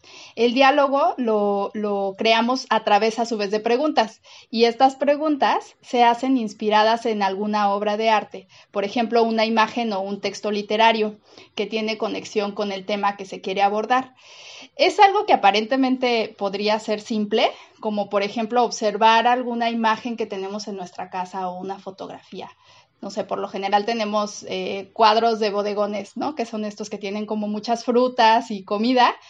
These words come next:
Entonces, imagínense, observamos ese cuadro y nos preguntamos, "¿Qué observas en la imagen? ¿Qué emociones me hace sentir esto que observo?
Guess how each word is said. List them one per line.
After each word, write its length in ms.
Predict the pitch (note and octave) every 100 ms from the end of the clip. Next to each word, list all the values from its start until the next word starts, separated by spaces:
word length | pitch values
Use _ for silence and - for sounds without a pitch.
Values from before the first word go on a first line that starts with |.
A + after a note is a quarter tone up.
| -
Entonces, 280 | - A#3 B3+
imagínense, 520 | B3+ B3 B3+ A#3 G#3+
observamos 580 | F#3+ A#3 B3 C#4+ E4 E4
ese 220 | D4 D4+
cuadro 480 | C4 A3+ G#3+ C#4 - _ _ - - _ _
y 80 | B3
nos 160 | A#3 A3+
preguntamos, 440 | A#3 A#3+ B3 A#3+
"¿Qué 80 | D#4
observas 420 | D4+ D4 C#4+ C4+
en 120 | B3
la 80 | F#3
imagen? 380 | F#3 F#3 - - _ _ _ _ _ _ _ _ _ _ _ -
¿Qué 100 | C#4
emociones 520 | D4+ D4+ C4+ B3+ B3
me 100 | B3+
hace 160 | A#3
sentir 380 | B3 A3+ F#3+ G#3+
esto 280 | G#3 - A3
que 100 | G3+
observo? 480 | - - G3 -